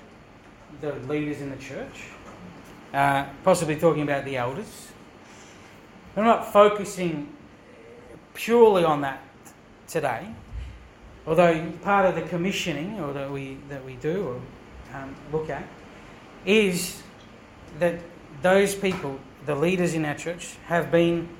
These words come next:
um, appointed, or by us under God, we believe, with His direction. Um, so, and they're the ones that are among us that, that, uh,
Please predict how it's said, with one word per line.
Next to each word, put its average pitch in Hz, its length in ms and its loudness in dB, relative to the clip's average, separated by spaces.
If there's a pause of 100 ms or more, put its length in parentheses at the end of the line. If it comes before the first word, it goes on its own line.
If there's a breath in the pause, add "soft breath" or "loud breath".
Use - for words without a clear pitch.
(380)
um, 147 460 -2 (340)
appointed, 196 560 -4 (880)
or 117 80 -10
by 185 340 8
us 190 240 4
under 202 240 0
God, 151 380 -2 (1120)
we 156 120 -6
believe, 131 360 -4
with 127 120 -8
His 143 180 -8
direction. 151 400 -6 (1080)
Um, 143 500 2 (840)
so, 170 460 6
and 180 160 2
they're 214 140 10
the 240 80 8
ones 214 380 4
that 185 120 2
are 175 340 6
among 185 340 2
us 196 280 0
that, 175 200 4 (460 loud breath)
that, 175 300 2
uh, 175 160 2